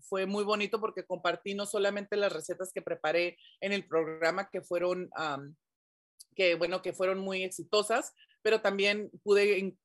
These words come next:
compartir unas de las, este, bueno, de las, de las, ah, comidas más favoritas de, de mi familia, al igual de que, que, pues, mucha gente les gustaría ver en un,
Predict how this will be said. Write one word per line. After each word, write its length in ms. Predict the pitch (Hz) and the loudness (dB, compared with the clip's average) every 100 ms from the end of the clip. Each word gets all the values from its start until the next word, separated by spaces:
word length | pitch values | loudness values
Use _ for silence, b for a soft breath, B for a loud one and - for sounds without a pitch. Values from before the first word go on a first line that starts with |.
| _ | _
compartir 520 | 202 185 180 208 196 | 0 2 2 2 2
unas 360 | 240 226 220 202 | 4 4 4 4
de 100 | 190 | 4
las, 260 | 170 170 - | 4 0 -2
este, 720 | 151 151 - 170 160 151 147 | -2 -4 -4 -2 0 0 -2
bueno, 280 | 147 165 170 | -2 -4 0
de 80 | 156 | 0
las, 260 | 147 - - | 0 -4 -8
de 140 | 160 | -6
las, 280 | 156 151 - | -4 -6 -6
ah, 380 | 147 143 135 139 | -6 -6 -10 -8
comidas 420 | 175 170 165 160 | -6 -2 0 0
más 180 | 160 156 | -2 -4
favoritas 460 | 165 156 143 160 156 | -4 -4 -4 -4 -2
de, 300 | 143 135 - _ _ _ _ - | -4 -4 -10 _ _ _ _ -4
de 100 | 202 | -2
mi 120 | 214 | 2
familia, 720 | 226 247 285 269 269 262 196 | 2 4 2 4 4 4 4
al 100 | 196 | 2
igual 240 | 185 185 185 | 2 2 2
de 120 | 190 | -2
que, 500 | 180 170 151 139 - | -2 0 2 0 -4
que, 120 | - 180 | -6 -2
pues, 240 | 180 160 | -2 -2
mucha 340 | 202 208 220 202 | -2 0 0 -2
gente 380 | 202 190 185 | -4 0 0
les 220 | 180 165 151 | 0 -2 -4
gustaría 460 | 156 - 151 156 | -6 -2 2 2
ver 140 | 156 147 | 2 0
en 100 | 147 | -4
un, 180 | 143 | -8